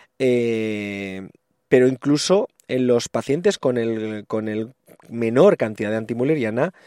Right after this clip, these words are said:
eh, la probabilidad de conseguir un embarazo era razonable, especialmente si tenían una edad adecuada. Ellos dicen en el artículo que las tasas de embarazo, mujeres de treinta y siete años o menos, menos de treinta y siete años, perdón, era del cincuenta y ocho coma uno por ciento, lo cual está muy bien.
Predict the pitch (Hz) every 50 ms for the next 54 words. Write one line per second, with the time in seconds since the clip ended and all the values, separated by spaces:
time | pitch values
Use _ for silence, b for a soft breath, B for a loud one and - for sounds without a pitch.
0 | B B B B B B - - 139 135 127 123 120 117 113 110 107 - - -
1 | 143 135 127 123 - 123 107 107 113 120 127 139 123 - 123 113 113 113 110 107
2 | 104 107 117 - - 175 - - _ - 107 98 95 98 101 - 110 117 139 147
3 | 147 160 208 254 - b b b b b b - 117 - - 113 - 110 104 107
4 | 110 110 147 170 - _ _ - - - - 156 156 - - 120 104 107 107 104
5 | 117 131 - _ - 123 117 107 98 98 98 95 92 95 95 98 110 117 - -
6 | - - 104 92 95 - - 101 90 - - - - B B B B B B B
7 | B - 123 123 139 135 131 147 151 - 156 143 143 147 147 143 143 - 175 160
8 | - 175 175 190 214 214 - - 107 107 107 - - 117 120 131 123 139 135 135
9 | 139 143 156 170 - - 185 247 311 _ _ _ _ _ _ _ _ _ _ _
10 | _ - - - - 120 110 - - 127 127 139 117 - B B B B B B
11 | B - 113 107 - 107 101 101 113 - - 131 120 - 131 131 127 135 127 -
12 | 135 135 156 160 160 165 202 247 - b b b b b b b - 120 131 160
13 | 170 156 120 117 104 110 110 110 110 131 113 117 117 120 143 160 - 202 185 170
14 | 175 165 135 117 113 113 - 120 113 113 - 107 107 - - 120 - 107 104 104
15 | 104 98 117 123 123 - 151 151 180 233 277 - - - 92 - - 98 92 95
16 | 98 120 156 226 b